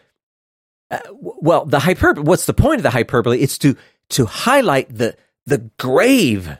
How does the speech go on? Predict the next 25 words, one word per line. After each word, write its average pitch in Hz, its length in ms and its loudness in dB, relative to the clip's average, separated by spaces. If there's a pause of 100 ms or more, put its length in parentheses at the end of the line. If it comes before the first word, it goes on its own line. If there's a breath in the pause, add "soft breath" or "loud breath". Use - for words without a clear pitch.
nature 135 800 -2 (140)
of 120 160 -6
what 202 180 4
is 151 100 2
being 120 300 0
done. 185 380 0 (380)
And, 370 200 0
you 277 160 -2
know, 311 280 2
that's 170 200 0
a - 40 0
good 320 180 0
thing. 113 300 -2 (640)
But 240 320 2 (420)
if 190 200 4
it 170 140 4
is 262 260 4
hyperbole, 151 580 0
it's - 280 -2
not 190 280 0 (440)
actually 247 960 2
drawing 120 720 0 (400)
an 120 200 0 (100)
uncrossable 151 840 0
line. 147 320 0